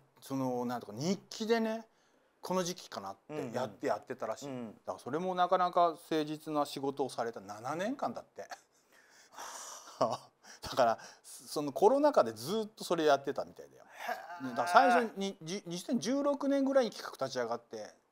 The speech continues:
Speaker 1: で、その後ちょっとドラえもん挟んで、そっからずっと七年間ずっと。で、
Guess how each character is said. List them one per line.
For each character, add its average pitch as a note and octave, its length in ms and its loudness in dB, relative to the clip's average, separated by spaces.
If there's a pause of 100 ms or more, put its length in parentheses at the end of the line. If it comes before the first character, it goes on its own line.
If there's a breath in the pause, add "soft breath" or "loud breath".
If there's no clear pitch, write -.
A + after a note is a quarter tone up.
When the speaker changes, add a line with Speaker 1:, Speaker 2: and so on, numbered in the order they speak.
(100)
Speaker 1:
で、 F#3 120 -2
そ A#3+ 140 -2
の C4 120 0
後 F#3 60 -8
ち - 100 -2
ょ G#3 40 -4
っ - 20 -6 (220)
と D3+ 60 -12
ド F#3 100 6
ラ A3 80 10
え A3 40 4
も A3 120 0
ん G3 60 -2 (160)
挟 G#3+ 100 -4
ん E3+ 40 -6
で、 C#3+ 40 -6
そ D3 140 -8
っ - 20 -16
か D#3 140 -6
ら D3+ 80 -8
ず - 80 -16
っ - 20 -16
と C#3 120 -8
七 C3 180 0
年 C3+ 100 -4
間 G2+ 140 -14
ず - 100 -20
っ - 20 -20 (160)
と。 - 120 -18 (320 soft breath)
で、 C#3 120 0